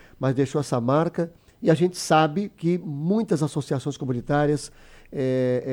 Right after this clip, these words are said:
é, não estão em atividade, estão um pouco desorganizadas, a questão burocrática, a papelada não tá em dia. E isso, e isso descredibiliza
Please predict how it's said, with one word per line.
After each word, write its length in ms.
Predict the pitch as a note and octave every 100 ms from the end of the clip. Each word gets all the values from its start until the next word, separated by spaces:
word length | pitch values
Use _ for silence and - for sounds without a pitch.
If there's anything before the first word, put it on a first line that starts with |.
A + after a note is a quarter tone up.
| B2
é, 40 |
não 200 | B2+ D3+
estão 400 | C#3+ - D3+ C3+ - - _ _
em 500 | D3+ C#3 C3+ C3 C3 C#3
atividade, 840 | D3 - A#2+ G#2 G2+ C3+ C3 A#2
estão 200 | A#2 -
um 60 | C3+
pouco 260 | - C#3+
desorganizadas, 960 | B2 C#3 A#2 C3 A2 F#2+ C3+ C3 B2 G#2+
a 60 | C#3
questão 280 | C3+ -
burocrática, 680 | C3+ C3 A#2 - C3 B2+ C#3
a 20 |
papelada 480 | - B2 A#2 B2 B2+
não 160 | B2+ C3
tá 160 | C3+
em 80 | A#2+
dia. 400 | G#2+ C3+ C#3+ B2+ - - - -
E 260 | - F3 F3
isso, 440 | F#3+ - G#3+ A3 - - - - -
e 240 | - E3 F3+
isso 220 | F3+ E3
descredibiliza 1160 | C#3 - G3 F3+ E3+ G#3 G3 G#3 F#3 F#3 A#3